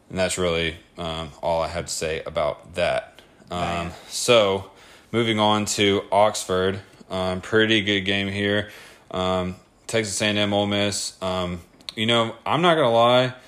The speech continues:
Speaker 1: um, I didn't get to watch a whole lot of this game. Um, I wish I would have watched more. Um, there was a scoop and score, um, that was a huge play in this game, um, that kinda changed the momentum for Texas A and M.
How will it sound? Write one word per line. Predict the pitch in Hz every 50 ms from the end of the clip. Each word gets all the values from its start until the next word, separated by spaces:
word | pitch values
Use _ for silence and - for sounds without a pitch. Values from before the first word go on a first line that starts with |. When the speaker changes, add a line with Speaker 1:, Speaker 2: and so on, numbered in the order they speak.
| - - - _ _ -
Speaker 1:
um, | - 92 95 95 95 92 92 -
I | - 98 131
didn't | 165 156
get | 139 139
to | 131
watch | 127 127 131 131
a | 127 107
whole | 104 95
lot | 90 85
of | 82 82
this | 80 78
game. | - 82 73 71 69 71 71 - - _ _ -
Um, | 82 90 90 87 87 90 87 - - -
I | - 92 92
wish | 95 104 107 107 107 - - - -
I | 98 98 95 92
would | 92 90 98 101
have | 101 95
watched | 95 101 101 101 - -
more. | 98 98 104 107 113 113 104 - - - - - - _ _ -
Um, | - 85 87 90 90 90 90 90 87 - _ _ _ -
there | 101 98
was | 98 101 104 104 101
a | - - 92 92 92
scoop | - - - 107 101 92
and | 107 95
score, | - - - 101 104 104 104 104 98 90 - - - - - _ _ -
um, | 76 85 90 90 90 87
that | 90 80
was | 85 92 92 90 90 85 - - - - - - - - -
a | 92
huge | 90 113 117 110 101 -
play | - 113 110 110
in | 110 113
this | 113 110 -
game, | - 113 110 113 113 113 117 110 - - _ _ -
um, | 95 92 92 90 90 92 90 90 87 87 - _ _ _ - - - - - - - _ _ _
that | - 95 90 85 -
kinda | - 104 101 95 95 92 90
changed | - 104 101 98 87 95
the | 95
momentum | 92 92 92 92 95 95 98 98 95
for | 90 - 98 95
Texas | 92 - 101 98 - - 98 -
A | 107 98
and | 95 95 98
M. | 98 101 101 101 104 98